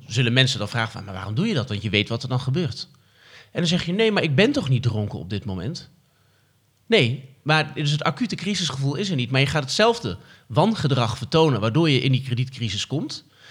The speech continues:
Maar omdat je nu die kredietcrisis niet acuut voelt,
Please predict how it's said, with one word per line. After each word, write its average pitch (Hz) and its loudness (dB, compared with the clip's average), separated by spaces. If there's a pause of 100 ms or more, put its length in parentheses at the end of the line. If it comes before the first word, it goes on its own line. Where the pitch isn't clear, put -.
(180)
Maar 143 2
omdat 156 0
je 151 2
nu 214 2
die 165 -2
kredietcrisis 143 -2
niet 139 0
acuut 127 0
voelt, - -2